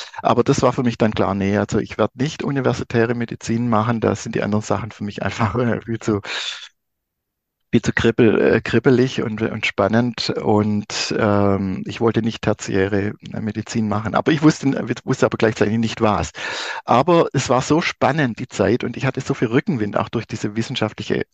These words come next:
Arbeit, die wirklich Anerkennung gefunden hat. Ich habe Dartpreis gekriegt, Dartpreis, ey, das war von einem jungen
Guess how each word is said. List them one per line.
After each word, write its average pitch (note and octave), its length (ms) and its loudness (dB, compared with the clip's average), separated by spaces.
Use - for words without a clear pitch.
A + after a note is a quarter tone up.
Arbeit, A2+ 320 0
die G#2+ 120 -6
wirklich A2+ 240 0
Anerkennung A2+ 440 -2
gefunden A2+ 380 -2
hat. G#2 140 0
Ich F#2+ 80 -4
habe F2+ 180 -6
Dartpreis - 560 -2
gekriegt, - 380 -8
Dartpreis, - 420 -2
ey, F#2+ 100 0
das - 160 -10
war F#2 100 -2
von F#2+ 160 -6
einem F#2 100 -4
jungen G2 320 -2